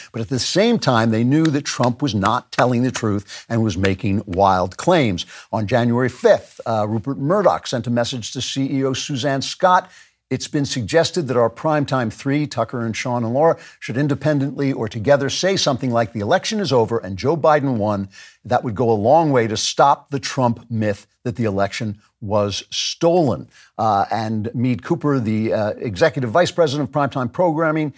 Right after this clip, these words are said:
said, "I told Rupert that privately they are all there. They all agree with that. Uh, but we need to be careful about using the shows and pissing off the viewers, but they know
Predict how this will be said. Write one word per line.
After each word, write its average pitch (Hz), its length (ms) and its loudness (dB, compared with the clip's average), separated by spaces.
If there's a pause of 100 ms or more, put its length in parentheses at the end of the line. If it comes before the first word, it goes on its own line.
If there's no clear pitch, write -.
(140)
said, 117 120 -6
"I 104 80 0
told 170 360 0
Rupert 131 360 -2
that 113 140 -6
privately 139 520 2
they 107 160 2
are 107 140 4
all 143 240 6
there. 131 400 4
They 117 120 2
all 117 200 4
agree 131 240 0
with 139 140 0
that. 104 200 -2 (340)
Uh, 117 160 2 (140)
but 135 120 2
we 127 80 0
need 147 140 0
to - 60 -12
be 135 100 -2
careful 143 380 2
about 113 180 2
using 135 340 0
the 120 80 0
shows 123 580 4
and 101 200 -8
pissing 151 360 -2
off 120 160 -4
the 123 80 -4
viewers, 107 460 -2
but 110 160 -8
they 117 120 -2
know 101 320 -2